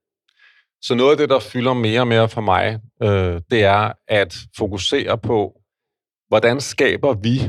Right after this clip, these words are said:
og hvordan skaber jeg en organisationskultur af ledere og medarbejdere, der virkelig kan og tør og vil.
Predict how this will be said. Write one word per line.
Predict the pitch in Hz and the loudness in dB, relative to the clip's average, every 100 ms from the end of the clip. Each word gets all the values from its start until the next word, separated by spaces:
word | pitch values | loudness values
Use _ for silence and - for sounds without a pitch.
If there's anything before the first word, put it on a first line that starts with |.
| - _ | -6 _
og | 113 | 0
hvordan | 107 107 | 0 0
skaber | 117 - 110 98 113 95 | -2 -2 -2 0 -2 0
jeg | 85 95 113 98 - _ | -2 -2 -4 -8 -16 _
en | 110 | -2
organisationskultur | 101 98 - - 131 - - - 120 104 - 117 82 - _ _ _ _ - | -2 -2 -6 -6 -4 -4 -10 -8 -6 -6 -4 -4 -4 -8 _ _ _ _ 0
af | 113 | 2
ledere | 113 110 107 123 120 117 | 2 0 2 0 0 -4
og | 113 | -6
medarbejdere, | 101 101 113 113 110 - 113 107 | -4 0 -2 0 -2 -2 -6 -6
der | 107 95 | -6 -6
virkelig | 110 110 127 117 - - | -4 -4 -4 -8 -10 -12
kan | - 135 - _ _ _ _ _ _ 104 | -4 -4 -6 _ _ _ _ _ _ -8
og | 101 | -6
tør | - 95 92 98 _ _ _ _ _ | -2 0 0 -4 _ _ _ _ _
og | 104 92 | -2 0
vil. | 92 | -2